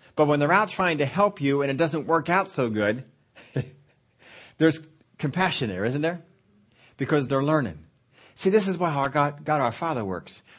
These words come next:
When we are out there working for Him and we mess up, there is more compassion from God to us when we are out there trying to do His will,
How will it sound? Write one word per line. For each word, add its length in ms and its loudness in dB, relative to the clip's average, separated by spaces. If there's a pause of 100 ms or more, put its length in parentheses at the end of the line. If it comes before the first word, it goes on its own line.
When 140 -2
we 140 2
are 100 2
out 260 0
there 160 2
working 480 -2
for 220 -4
Him 520 -2 (200)
and 180 -2
we 140 0
mess 320 -2
up, 320 -6 (720)
there 260 4
is 120 0
more 200 -2
compassion 880 -6 (260)
from 340 -4
God 400 0 (140)
to 260 -10
us 460 -6 (220)
when 140 0
we 120 2
are 80 6
out 160 4
there 120 0
trying 240 -4
to 60 -4
do 140 -2
His 200 -2
will, 400 -2